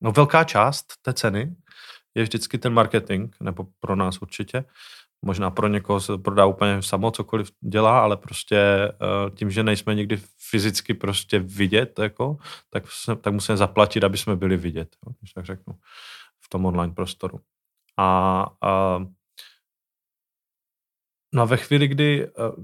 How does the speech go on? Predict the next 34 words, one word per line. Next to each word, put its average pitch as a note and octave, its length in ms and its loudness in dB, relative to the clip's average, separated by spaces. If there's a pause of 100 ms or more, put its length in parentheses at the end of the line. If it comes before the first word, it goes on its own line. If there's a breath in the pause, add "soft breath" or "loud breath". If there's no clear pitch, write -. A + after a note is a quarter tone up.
(180)
někomu C#3 400 0
řekneme, C#3+ 340 0
„Hele, C#3 260 2 (280)
podívej C3+ 240 -2
se - 120 -6
na C3+ 100 0
to, C#3 260 -2 (200)
mm, A#2 240 -10 (340)
takhle, B2 280 2
když, B2+ 340 -4
eh, A2+ 260 -6 (400)
si - 100 -8
to C#3 80 -2
předplatíš, B2+ 760 -2 (400)
my A#2 140 0
ti B2 100 -8
to B2+ 120 0
dáme B2+ 180 4
levněji, A2+ 300 2
protože G2+ 260 -6 (220)
se - 140 -10
můžou G#2+ 300 -4
tady G2+ 220 -4
ty A2 120 -6
náklady G2+ 340 -2
jako F#2+ 180 -10
zmenšit G2+ 420 -8
pro A#2 140 -2
nás. A#2 260 -6 (1160 loud breath)
Ty C#3+ 100 6
na C3 100 6
to C#3+ 80 2
nemusíš B2+ 320 2
myslet.“ D3 460 2